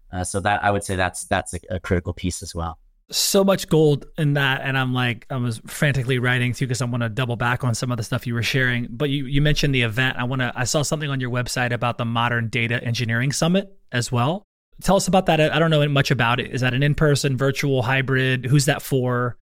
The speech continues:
Speaker 1: Yeah, so that, that one is a, is a virtual. And, uh,
Speaker 2: Okay.
Speaker 1: yep. And so we do a combination of virtual events, uh, and live events.
Speaker 2: Okay.
Speaker 1: It is good to be back in person, no question about that. But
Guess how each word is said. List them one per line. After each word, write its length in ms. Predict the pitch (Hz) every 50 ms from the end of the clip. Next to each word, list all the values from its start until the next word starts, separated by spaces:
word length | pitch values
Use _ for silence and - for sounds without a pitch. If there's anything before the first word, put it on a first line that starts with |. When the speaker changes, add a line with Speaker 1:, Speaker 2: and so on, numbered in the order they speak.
| _ _ _ _
Speaker 1:
Yeah, 280 | - 135 156 151 143 131
so 160 | 123 - 143 127
that, 260 | 123 110 127 - -
that 160 | 135 127 139
one 180 | 151 147 143 135
is 200 | 127 113 113 123
a, 340 | 120 113 113 110 104 98 107
is 120 | 101 101
a 40 | 98
virtual. 560 | - 110 110 110 - - 156 165 156 - - _ _ _ _ _ _ -
And, 460 | 117 110 107 107 104 101 101 95 107
uh, 160 | 107 104 -
Speaker 2:
Okay. 280 | 101 - - 98 101 98 -
Speaker 1:
yep. 320 | 110 107 110 - - - _ _ _ _ _ -
And 100 | 107 -
so 80 | 139
we 100 | 131 147
do 120 | 139 156 139
a 40 | 135
combination 720 | - 139 127 127 120 117 123 123 120 - 139 131 123 123
of 340 | 117 113 107 98 117 - -
virtual 440 | 107 110 113 110 110 - 120 113 113
events, 580 | 101 113 110 113 113 110 - - - - - 117
uh, 280 | 107 104 104 101 101 101
and 200 | 101 98 98 95
live 240 | 98 98 104 101 113
events. 340 | 101 117 117 117 117 - -
Speaker 2:
Okay. 120 | 107 - - - - - _ _ -
Speaker 1:
It 120 | 113 101 107
is 200 | 110 107 101 -
good 260 | - 110 107 104 -
to 40 | 104
be 120 | 95 104
back 280 | 98 104 95 95 95 -
in 80 | 101 98
person, 440 | - - 147 139 - - 127 117
no 120 | 107 104 98
question 440 | - - - 113 107 - - 110 107
about 320 | 101 113 104 107 107 -
that. 380 | 110 107 107 104 101 - - -
But 240 | - 98 95 98 -